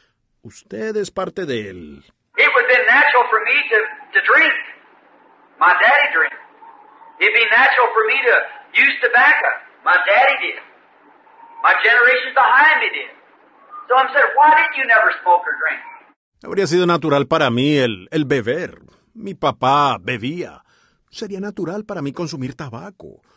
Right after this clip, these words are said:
Speaker 1: Mi papá lo hizo. Mi generación antes de mí lo hizo.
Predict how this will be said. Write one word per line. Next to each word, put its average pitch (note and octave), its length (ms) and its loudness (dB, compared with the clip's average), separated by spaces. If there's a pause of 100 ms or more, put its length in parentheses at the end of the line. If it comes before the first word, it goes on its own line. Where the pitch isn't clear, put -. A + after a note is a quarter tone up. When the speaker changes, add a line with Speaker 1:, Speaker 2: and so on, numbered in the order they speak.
(380)
Speaker 1:
Mi G#2+ 120 -10
papá - 260 -16
lo D3+ 200 -8
hizo. C#3+ 520 -14
Mi G3 160 -12
generación F3+ 460 -6
antes F#3 260 -6
de D3 120 -4
mí D3 160 -6
lo D#3 180 -10
hizo. E2+ 340 -20